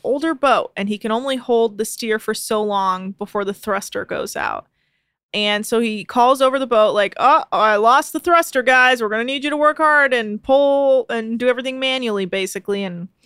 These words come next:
Matt, the chef, pops out to help, and he's like, "Hey, when you hear the captain say the thruster's out, it's all,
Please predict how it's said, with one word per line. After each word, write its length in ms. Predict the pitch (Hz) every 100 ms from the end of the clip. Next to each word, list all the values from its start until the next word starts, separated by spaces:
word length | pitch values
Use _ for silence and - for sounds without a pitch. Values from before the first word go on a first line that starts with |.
| _ _ _ _
Matt, 340 | 220 240 330 - _ _ _ -
the 140 | 240
chef, 420 | - 370 330 330 -
pops 420 | - 269 262 -
out 400 | 233 226 269 -
to 140 | 262
help, 360 | 247 208 247 -
and 120 | 226
he's 100 | 214
like, 140 | 214 214
"Hey, 140 | 302
when 120 | 254
you 80 | 240
hear 80 | 262
the 60 |
captain 340 | 247 254 269 240
say 140 | 277
the 80 | 240
thruster's 480 | - 269 285 247 220
out, 340 | 220 214 -
it's 360 | - 240 254 -
all, 720 | 214 247 254 262 262 262 269